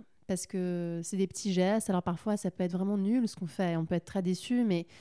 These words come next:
en même temps, bah, plus on fait, et en fait, euh, plus ça amène de choses, et, et je pense aussi de s'entourer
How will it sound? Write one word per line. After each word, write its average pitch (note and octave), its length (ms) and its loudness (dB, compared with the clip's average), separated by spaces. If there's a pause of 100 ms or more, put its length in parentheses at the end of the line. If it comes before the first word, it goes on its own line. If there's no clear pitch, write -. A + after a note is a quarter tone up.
(240)
en A3+ 60 -4
même F3+ 220 4
temps, A#3 200 4
bah, E3+ 240 4
plus - 200 0
on A3 100 6
fait, F#3 440 0
et E3+ 40 2
en D#3 60 2
fait, F#3 320 -2
euh, D#3 140 2 (260)
plus G3+ 120 -2
ça F3+ 200 0
amène E3+ 280 -2
de D#3+ 80 -4
choses, G3 640 2
et, E3 680 2
et E3 40 4
je E3+ 120 2
pense F#3+ 240 0
aussi G3 220 0
de F#3 100 0
s'entourer F3+ 540 -4